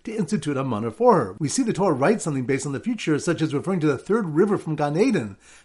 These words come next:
that flows east of Ashur, even though Ashur did not exist at that point. Daf Yud Aleph. So the Simmer Daf Yud Aleph is stars like the eleven stars in Yosef's dream. So here goes.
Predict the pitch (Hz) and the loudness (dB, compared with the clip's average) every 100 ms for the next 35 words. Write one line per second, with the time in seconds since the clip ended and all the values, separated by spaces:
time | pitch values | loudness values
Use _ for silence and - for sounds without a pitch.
0 | - 127 160 151 208 214 - 190 - 277 | -10 -4 0 0 0 -2 -2 -4 0 0
1 | 277 151 - 202 175 120 143 214 - 98 | 2 -2 -2 0 0 -2 0 0 -2 -8
2 | 110 135 135 175 165 277 - - - 110 | -6 -4 -2 0 2 0 0 -12 -18 -16
3 | - 135 147 104 _ _ - 139 147 151 | -10 -6 -6 -6 _ _ 2 4 6 4
4 | 127 110 - 117 104 170 156 139 139 175 | 4 4 0 -2 0 2 2 4 2 2
5 | 185 208 151 170 151 - - 240 156 143 | 4 4 2 2 -2 -2 2 6 6 6
6 | 143 139 143 175 180 - 233 156 127 160 | 2 2 4 4 2 2 4 4 4 4
7 | 127 104 131 104 113 113 85 78 - 117 | 4 2 -2 -6 -2 -2 -2 -8 -8 -4
8 | 123 117 85 - - | -2 -2 -4 -8 -20